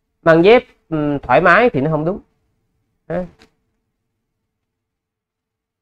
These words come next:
Rồi nếu mà quý vị nói là cái lợi ích gì đó,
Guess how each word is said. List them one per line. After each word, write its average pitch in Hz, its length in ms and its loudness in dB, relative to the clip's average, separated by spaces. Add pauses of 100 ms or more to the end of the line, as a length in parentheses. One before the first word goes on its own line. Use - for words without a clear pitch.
(400)
Rồi 156 120 0
nếu 208 200 4
mà 254 120 4
quý 196 200 2
vị 151 140 2
nói 247 520 2
là 175 160 -2
cái 226 160 -2
lợi 143 160 2
ích - 140 -6
gì 156 300 4
đó, 196 120 -2